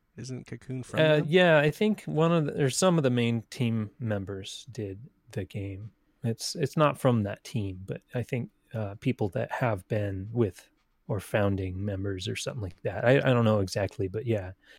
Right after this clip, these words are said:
Speaker 2: they're involved in some fashion.
Speaker 1: Cool. Yeah, I mean, if I ever activate this, uh, Game Pass card, I'll, uh, I'll check it out.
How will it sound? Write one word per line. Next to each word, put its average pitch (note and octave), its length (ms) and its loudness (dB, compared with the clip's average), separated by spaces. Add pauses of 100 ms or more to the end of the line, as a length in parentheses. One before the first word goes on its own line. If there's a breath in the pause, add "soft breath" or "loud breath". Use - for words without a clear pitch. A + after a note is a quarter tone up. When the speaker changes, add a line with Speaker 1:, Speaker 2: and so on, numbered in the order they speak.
(140)
Speaker 2:
they're C#3+ 200 6
involved G#2+ 460 -2
in A#2+ 160 -4
some A#2+ 240 -6
fashion. C#3 500 -6 (600)
Speaker 1:
Cool. D3+ 240 -18 (580 soft breath)
Yeah, D#3+ 280 -6
I B2+ 80 -6
mean, C#3+ 260 -2
if C#3 120 -4
I C#3 80 -2
ever C3+ 140 -2
activate A#2+ 500 -4
this, A2 280 -6
uh, F#2 180 -6
Game A2 220 -4
Pass F#2+ 280 -4
card, F2+ 340 -8
I'll, F2+ 240 -12
uh, F2+ 180 -12 (200)
I'll G2 100 -14
check A#2+ 200 -10
it G#2 80 -8
out. G#2+ 260 -4